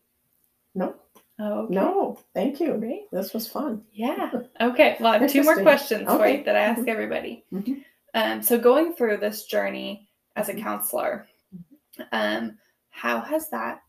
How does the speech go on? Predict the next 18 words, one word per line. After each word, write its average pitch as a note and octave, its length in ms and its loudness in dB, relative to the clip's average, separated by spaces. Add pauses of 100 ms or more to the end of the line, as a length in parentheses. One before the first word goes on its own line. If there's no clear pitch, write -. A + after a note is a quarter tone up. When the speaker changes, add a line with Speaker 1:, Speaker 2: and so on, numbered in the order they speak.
Speaker 2:
made G#3+ 320 -8
you G#3+ 440 -8 (440)
love G#3+ 360 -2
God G3+ 540 -4 (380)
and G#3 240 -4
love G3+ 540 -2
people G3+ 680 -8 (200)
better F#3+ 480 -2 (220)
than G3 160 -10
you F#3 140 -16
did - 200 -12
previously? - 600 -16 (1400)
Speaker 1:
I F3+ 140 -2
think G3 240 0
I'm E3+ 200 -2
a D3 120 -6
lot D3 340 -8
more - 280 -8